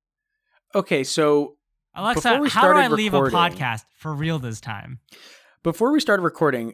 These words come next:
Speaker 1: Chandler said, "If you're fat," and then he said, "No, I'm gonna save it for the podcast." And I just figured, maybe it's about bags, and it's not.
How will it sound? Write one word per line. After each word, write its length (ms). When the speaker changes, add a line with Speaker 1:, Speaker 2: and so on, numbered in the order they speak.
Speaker 1:
Chandler 580
said, 480
"If 180
you're 120
fat," 500
and 140
then 60
he 60
said, 280
"No, 140
I'm 80
gonna 100
save 220
it 20
for 140
the 80
podcast." 800
And 100
I 120
just 220
figured, 300
maybe 240
it's 100
about 220
bags, 400
and 160
it's 140
not. 320